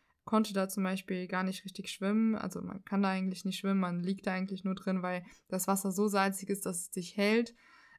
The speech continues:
Ähm, dementsprechend sollte man auch nicht den Kopf untertauchen. Und das waren einfach so Sachen, wenn man die einmal selber gesehen und erlebt hat, war das einfach nochmal was ganz anderes. Genau.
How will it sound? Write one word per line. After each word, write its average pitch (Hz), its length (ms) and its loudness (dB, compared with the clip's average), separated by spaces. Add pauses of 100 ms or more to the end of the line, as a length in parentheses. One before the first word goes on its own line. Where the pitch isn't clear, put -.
Ähm, 196 360 4
dementsprechend 196 460 4
sollte 196 180 0
man 180 100 0
auch 185 60 -2
nicht 185 140 -4
den 180 120 -6
Kopf 233 220 2
untertauchen. 196 720 0
Und 190 160 -4
das 196 120 0
waren 185 100 2
einfach 196 180 2
so 180 80 -6
Sachen, 185 300 0
wenn 175 100 0
man 175 120 -2
die 180 140 -4
einmal 175 280 -2
selber 175 240 0
gesehen 185 300 0
und 175 100 -4
erlebt 185 340 -4
hat, 175 120 -6
war 175 80 -2
das 175 120 -4
einfach 185 180 -6
nochmal 185 280 -2 (240)
was 220 120 -6
ganz 233 180 6
anderes. 180 520 -4 (920)
Genau. 180 360 4